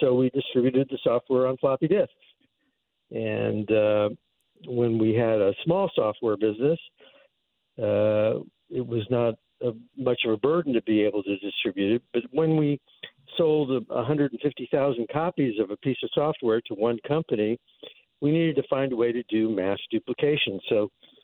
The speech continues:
we meant, went from being purely in the software business to being in the floppy disk duplication business. And the piece that you just ran, uh, suggested that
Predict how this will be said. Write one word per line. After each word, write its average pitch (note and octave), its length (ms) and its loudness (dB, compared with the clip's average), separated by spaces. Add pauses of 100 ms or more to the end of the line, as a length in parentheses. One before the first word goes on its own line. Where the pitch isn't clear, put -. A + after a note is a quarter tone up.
(340)
we C3 80 0
meant, C3 260 0 (200)
went C3+ 220 -2
from A#2+ 200 -2
being A#2 300 0 (380)
purely D3+ 400 2
in A#2 80 0
the G2+ 160 -4
software C3 440 0
business G2+ 340 -2 (100)
to - 120 -14
being A2+ 240 0
in G#2 100 -4
the G2+ 200 -4 (180)
floppy G#2+ 300 -2
disk G2+ 200 -2 (260)
duplication E3 720 -2
business. F#2 360 -4 (1300)
And C3 300 0 (440)
the C#3 60 -4
piece F#3 300 0
that C#3+ 180 -2
you B2+ 80 -2
just C3+ 240 -2 (240)
ran, B2+ 640 0
uh, A2+ 120 0 (460)
suggested B2+ 520 -4
that A2 160 -2